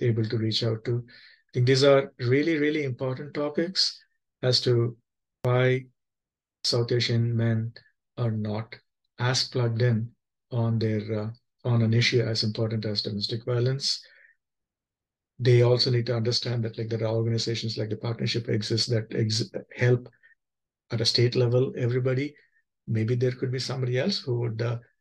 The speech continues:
who would throw their hat in and then join the, join the partnerships board in a future point in time to, uh, to effect some more shift. And, uh, and yes, if, <laughs> if anybody, if, if through all of this means,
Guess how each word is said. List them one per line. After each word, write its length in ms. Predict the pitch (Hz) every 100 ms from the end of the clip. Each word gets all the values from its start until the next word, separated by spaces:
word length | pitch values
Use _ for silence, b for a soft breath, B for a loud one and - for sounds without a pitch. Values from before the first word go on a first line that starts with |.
| _ -
who 60 | 131
would 120 | 113
throw 160 | 123 123
their 160 | 117
hat 240 | 113 117 120
in 160 | 117
and 100 | 110
then 120 | 113
join 340 | 110 113 117 110
the, 200 | 110 110 _ _ _ _ _ -
join 300 | 120 113 113
the 120 | 107
partnerships 560 | 107 120 117 107 120 -
board 380 | 113 113 113 -
in 100 | 113
a 60 |
future 340 | 110 120 113 117
point 300 | - 110 113
in 100 | 104
time 340 | 110 107 110 - B B B -
to, 340 | 117 - 123 64
uh, 100 | -
to 440 | 123 117 127 - - -
effect 280 | 113 104 -
some 160 | 120
more 120 | 117 120
shift. 420 | - 143 - - _ _ _ _ _ -
And, 440 | 123 120 123 127
uh, 140 | 117 120 - _ _ _ _ _ _
and 160 | 123 117
yes, 260 | 156 123 -
if, 340 | - - -
<laughs> 80 | -
if 80 | 120
anybody, 560 | 131 131 123 123 123 123 B B -
if, 180 | 117 143
if 160 | 127
through 180 | 143 139
all 200 | 147 175
of 80 | 165
this 200 | 147 -
means, 360 | 135 143 123